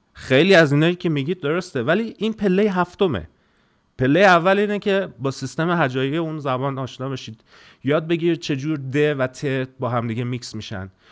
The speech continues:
یاد بگیرید، نمی‌دونم، اه، صداهای اون زبان چه شکلی هست. می‌دونید این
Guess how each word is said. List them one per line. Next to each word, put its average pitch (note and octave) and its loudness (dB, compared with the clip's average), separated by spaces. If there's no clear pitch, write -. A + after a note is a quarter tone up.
یاد D3 -2
بگیرید، D#3+ -2
نمی‌دونم، D3 -4
اه، A2+ -6
صداهای D3 2
اون E3 0
زبان C#3 0
چه C3 -6
شکلی A#2 -4
هست. E2+ -8
می‌دونید C#3+ -6
این D3 -2